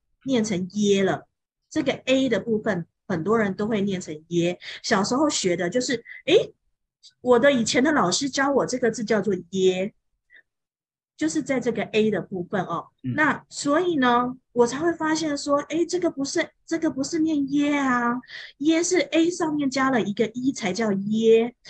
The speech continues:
Speaker 1: 那可是很多的小朋友哦，他们比如说父母教的，或者是说呢，父母小时候学的，就是这个样子的状态。那这个呢，其实我注意到的时候，我觉得有点担心。比如说，其实不止这个声音哦，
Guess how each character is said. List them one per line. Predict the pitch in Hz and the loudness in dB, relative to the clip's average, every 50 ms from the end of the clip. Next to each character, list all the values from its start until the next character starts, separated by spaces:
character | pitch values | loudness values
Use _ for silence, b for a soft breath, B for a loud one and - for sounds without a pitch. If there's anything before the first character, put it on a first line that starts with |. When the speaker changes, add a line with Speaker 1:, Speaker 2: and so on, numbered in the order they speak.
| B B B B B | B B B B B
Speaker 1:
那 | B 339 349 285 202 - - _ _ _ _ | B 0 0 0 0 -4 -8 _ _ _ _
可 | - 226 | -6 -4
是 | 247 - - 427 | -2 0 0 0
很 | - - 302 302 196 160 - | 0 0 0 -2 -2 -2 -4
多 | - - 254 262 269 269 | -4 -2 0 2 2 2
的 | 262 247 | 2 0
小 | - - 226 156 147 - - | 0 0 -2 -4 -6 -8 -10
朋 | 170 190 | -4 -2
友 | 208 208 170 151 156 151 | 0 0 0 -2 -4 -8
哦， | 151 - | -10 -6
他 | 233 247 | -4 -2
们 | 233 226 190 | -2 -2 -2
比 | - - 175 | -2 -4 -6
如 | 165 | -4
说 | - 214 226 | -4 -4 -4
父 | - 311 277 | -2 -2 -2
母 | 226 180 143 | -2 -2 -4
教 | - - 196 175 175 185 | -6 -4 -2 -2 -2 -2
的， | 185 - 165 - - _ B B B B B - | -2 -2 -4 -4 -6 _ B B B B B 0
或 | 311 285 | 0 2
者 | 220 170 143 | 2 0 -2
是 | - - 220 220 | -4 -2 -2 -2
说 | 214 - 208 196 190 | -2 0 0 0 0
呢， | 190 185 175 165 156 165 175 _ _ _ | 0 -2 -4 -6 -8 -12 -16 _ _ _
父 | - 370 370 | -2 0 2
母 | 294 196 | 2 2
小 | - - - - | 0 -2 -6 -6
时 | - 196 | -6 -6
候 | 196 - 359 359 | -4 -2 0 0
学 | 349 - - - - 165 147 143 147 170 | 0 0 -2 -2 -2 -2 -2 -2 -2 -2
的， | - 226 202 165 - - _ _ _ _ _ _ _ | 0 0 0 0 -2 -6 _ _ _ _ _ _ _
就 | - 330 330 | -2 -2 0
是 | 339 349 | 0 0
这 | 349 - 311 | -2 -2 -2
个 | 311 - 214 | 0 2 2
样 | 208 233 226 214 | 2 2 2 0
子 | 208 196 160 | 0 -2 -4
的 | 156 147 | -8 -8
状 | 147 - 190 170 156 | -6 -6 -6 -6 -6
态。 | 156 - 190 160 - B B B B B | -8 -6 -8 -8 -8 B B B B B
那 | B 269 320 | B -4 -2
这 | 339 - 392 381 | -2 -2 -2 0
个 | 349 311 277 | 2 2 4
呢， | 262 254 247 247 247 262 254 | 4 4 4 4 2 0 -2
其 | - - 262 262 | -2 -2 -2 -2
实 | 262 - 285 294 | -2 0 0 0
我 | 285 269 214 170 147 | 0 0 0 0 -2
注 | - - - 269 254 | -2 -4 -4 -2 0
意 | 247 247 | 0 -2
到 | 226 240 254 233 196 | -2 -2 -2 -2 -2
的 | 175 175 156 | -2 -2 -4
时 | - - 165 | -4 -6 -8
候， | 156 208 226 208 | -6 -6 -4 -2
我 | 170 156 147 | -2 -2 -4
觉 | 143 - - 156 | -6 -6 -6 -6
得 | 151 - 160 160 | -4 -4 -4 -4
有 | 151 156 160 | -2 -2 -4
点 | 170 196 160 147 | -2 -4 -4 -6
担 | - 160 160 160 | -6 -8 -8 -8
心。 | 160 - - 160 165 - | -8 -10 -12 -14 -16 -16
比 | - - 190 | -8 -2 0
如 | 202 | 0
说， | 226 208 - | 0 -2 -4
其 | - - 277 | -6 -4 -4
实 | 277 320 320 | -2 -2 -2
不 | - 370 370 | -2 -2 -4
止 | - 185 | -4 -4
这 | 160 - 190 | -6 -4 -2
个 | 185 170 | -2 -2
声 | 170 - - 180 | -2 0 0 0
音 | 175 175 175 180 190 | -2 -2 -4 -4 -2
哦， | 185 165 151 | -2 -4 -4